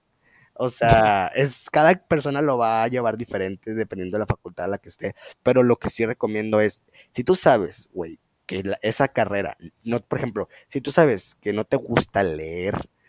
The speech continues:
no te metas a medicina. <laughs> Si no, si, si tú sabes que te zurra los problemas, no te metas a una pinche ingeniería.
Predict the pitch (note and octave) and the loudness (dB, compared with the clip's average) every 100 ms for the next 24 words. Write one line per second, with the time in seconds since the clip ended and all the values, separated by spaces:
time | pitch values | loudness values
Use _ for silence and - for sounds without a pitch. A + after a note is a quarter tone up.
0 | - - G2+ - G2 F#2 _ _ E2 D2 | -20 -18 -18 -18 -20 -20 _ _ -18 -14
1 | - - - - - - C#3+ C3+ C#3+ - | -8 -2 -2 -2 -4 -4 -2 -4 -6 -6
2 | A3+ D#3 - C#3 C3 - E3+ - C#3 F#2+ | -6 -8 -6 -4 -4 -6 0 4 6 4
3 | E2 - G#2 F#2+ - F2+ - B2 A2+ F#2+ | -4 -6 -6 -6 -6 -6 -4 -2 -2 -4
4 | - - F#2 - F2+ F2+ F#2+ G#2+ G#2+ E2+ | -10 -10 -12 -10 -8 -6 -4 -6 -8 -10
5 | F#2 F#2+ _ G2+ F2+ _ F2 E2+ D2 E2 | -16 -18 _ -20 -20 _ -20 -20 -16 -14
6 | - E2 - E2+ - F2 F#2+ C#3 C3 | -12 -14 -16 -20 -16 -4 2 4 2